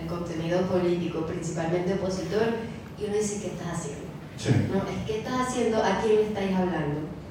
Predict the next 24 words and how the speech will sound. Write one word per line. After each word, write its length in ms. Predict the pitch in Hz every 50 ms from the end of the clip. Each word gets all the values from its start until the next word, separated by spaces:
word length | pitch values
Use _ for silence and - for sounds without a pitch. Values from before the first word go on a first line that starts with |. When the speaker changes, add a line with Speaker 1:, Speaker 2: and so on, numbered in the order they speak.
| - - - - - - -
Speaker 1:
¿Y 60 | 220 220
por 260 | - 214 196 180 180
dónde 220 | 175 - - - -
le 100 | - -
estáis 200 | - - 147 147
hablando?". 360 | 143 147 - - - 294 247 -
Porque 240 | 175 165 160 165 165
yo 80 | 165 165
no 60 | 175
entiendo 640 | 190 190 233 233 240 240 240 247 254 - 254 - - - - - - - - - - - - - - -
cómo 280 | - 233 226 226 233 254
es 120 | 269 269
ese 220 | 302 320 311 349 330
mensaje 580 | 302 214 208 196 185 - 208 220 247 262 - - - - - - - - - - - - - - -
y 280 | - 254 240 233 226
cómo 280 | - 214 214 220 233 240
pretendes 480 | 262 262 - - 220 208 196 202 196 202
que 120 | 269 262 -
la 80 | -
gente 240 | 185 180 - 180 190 196
de 80 | 180
verdad 340 | 180 170 175 165 156 151 151 160
te 60 | 175
entienda. 400 | 180 180 185 180 170 127 123 -